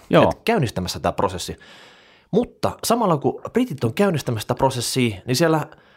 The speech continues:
Speaker 2: ylämaan nummilla skotit – niin ne on tota puuhaamassa jo uutta tämmöstä itsenäisyysäänestystä sitten.
Speaker 1: Joo, kyllä se vähän näyttää siltä, että, että niinku <laughs> E U skotit mukaan lukien haluaa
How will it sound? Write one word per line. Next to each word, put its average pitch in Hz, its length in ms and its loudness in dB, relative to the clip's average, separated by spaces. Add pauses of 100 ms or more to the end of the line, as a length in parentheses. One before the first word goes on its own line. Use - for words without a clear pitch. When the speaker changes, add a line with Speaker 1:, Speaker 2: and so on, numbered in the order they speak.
(180)
Speaker 2:
ylämaan 175 440 4
nummilla 113 600 0 (300)
skotit – - 640 -2 (240)
niin 180 140 2
ne 240 60 2
on 180 160 2
tota 165 400 0 (340)
puuhaamassa 175 460 2
jo 196 60 4
uutta 196 240 0
tämmöstä 107 440 -2 (240)
itsenäisyysäänestystä - 1800 -4
sitten. - 280 -10 (160)
Speaker 1:
Joo, 117 180 4
kyllä 135 160 4
se 151 120 4
vähän 170 200 4
näyttää 143 320 4
siltä, 127 440 2
että, 95 320 0
että 101 280 0
niinku 98 320 0
<laughs> - 60 -6 (1160)
E 135 320 6
U 104 140 6
skotit 120 400 2
mukaan 104 420 2
lukien 90 320 0
haluaa 95 380 2